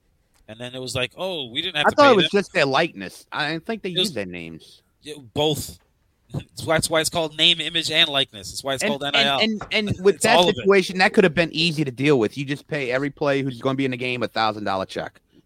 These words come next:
Speaker 2: Yeah.
Speaker 1: Yeah, but they would, they, they would have all had to agree on that.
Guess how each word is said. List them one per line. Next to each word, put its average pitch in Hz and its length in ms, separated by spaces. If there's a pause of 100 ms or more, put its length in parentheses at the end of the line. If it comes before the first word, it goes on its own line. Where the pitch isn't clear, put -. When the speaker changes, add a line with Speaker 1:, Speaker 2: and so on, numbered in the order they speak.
Speaker 2:
Yeah. 104 160
Speaker 1:
Yeah, 147 160
but 131 100
they 147 120
would, 143 220
they, 135 140 (140)
they 139 100
would 135 160
have - 100
all 127 200
had 135 220
to 131 100
agree 127 260
on 113 160
that. 90 180